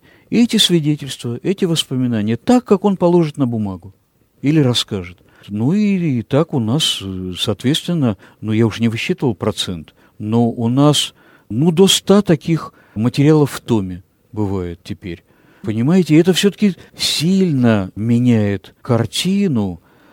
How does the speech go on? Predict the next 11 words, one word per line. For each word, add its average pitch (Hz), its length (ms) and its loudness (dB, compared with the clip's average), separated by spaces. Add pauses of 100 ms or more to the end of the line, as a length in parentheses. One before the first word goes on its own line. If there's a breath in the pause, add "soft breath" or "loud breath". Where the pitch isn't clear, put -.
(140 soft breath)
впечатление 139 1300 0
от - 180 -10
всего. 98 640 -4 (240 soft breath)
И 131 120 2
труднее 165 1000 4 (380)
каким-нибудь 143 1080 2 (240)
верхоглядом 143 920 2 (260 soft breath)
сказать, 151 300 0
что 147 140 0
подумаешь, 208 640 2
там 95 260 -6